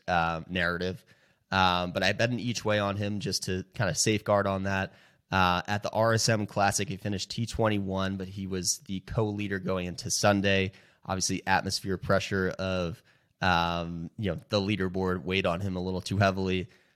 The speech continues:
but maybe he learns from that. I'm not gonna not bet him at three hundred to one because he didn't close out a tournament. I'm encouraged that for three days he played well enough, uh, to put himself in that position. Uh, a great short course player, doesn't have a lot of distance, but can lean on the irons.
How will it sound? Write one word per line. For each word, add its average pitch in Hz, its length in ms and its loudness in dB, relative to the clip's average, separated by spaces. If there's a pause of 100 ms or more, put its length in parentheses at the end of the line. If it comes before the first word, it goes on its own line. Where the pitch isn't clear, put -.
(100)
but 117 120 0
maybe 113 200 2
he 110 140 0
learns 101 280 0
from 95 220 -4
that. 90 320 -2
I'm 95 120 -8
not 85 140 -6
gonna 90 160 -6
not 90 480 -6
bet 92 140 2
him 92 100 -4
at 85 120 -4
three 90 160 -6
hundred 87 220 -8
to 87 60 -10
one 87 260 -4
because - 240 -8
he 92 80 -6
didn't 87 200 -6
close 92 260 -6
out 87 120 -6
a 82 40 -10
tournament. 113 500 -6
I'm 90 120 -6
encouraged 87 520 -4
that 82 220 -6
for 92 120 -2
three 90 240 -6
days 87 240 -4
he 92 120 -6
played 85 240 -4
well 82 200 -2
enough, 82 240 -6 (540)
uh, 87 240 2
to 104 120 -10
put 120 140 0
himself 98 340 0
in 95 60 -4
that 80 160 -4
position. 85 580 -8 (180)
Uh, 80 200 2 (220)
a 87 100 0
great 98 380 0
short - 320 0
course 113 300 0
player, 104 400 0
doesn't 95 200 -6
have 90 100 -4
a 92 40 -6
lot 92 160 0
of 87 100 -8
distance, 98 460 -2
but - 160 -12
can 92 160 -8
lean 95 160 -4
on 90 140 0
the 90 100 -2
irons. 90 560 -4